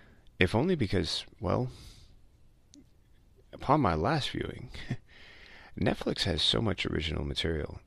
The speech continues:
that I think I've got, like, ten shows on my list I haven't even taken a crack at. And it's simply that between new shows that pop up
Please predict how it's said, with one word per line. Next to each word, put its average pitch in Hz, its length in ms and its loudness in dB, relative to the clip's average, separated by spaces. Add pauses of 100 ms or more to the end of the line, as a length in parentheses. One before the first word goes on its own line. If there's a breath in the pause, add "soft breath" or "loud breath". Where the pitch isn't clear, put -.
that 73 120 0
I 120 100 2
think - 260 0
I've - 140 -4
got, - 260 -2
like, - 180 -6
ten - 280 0
shows 87 340 2
on 76 140 0
my 71 180 -2
list 87 420 0
I 82 120 4
haven't 117 380 0
even 80 220 -2
taken - 360 -6
a - 160 -14
crack - 300 0
at. - 140 -4 (840 loud breath)
And 98 120 10
it's - 160 4
simply 98 420 2
that 78 280 -2 (420)
between 90 760 0
new 104 200 4
shows 95 420 2
that - 240 -8
pop - 280 -2
up - 160 -4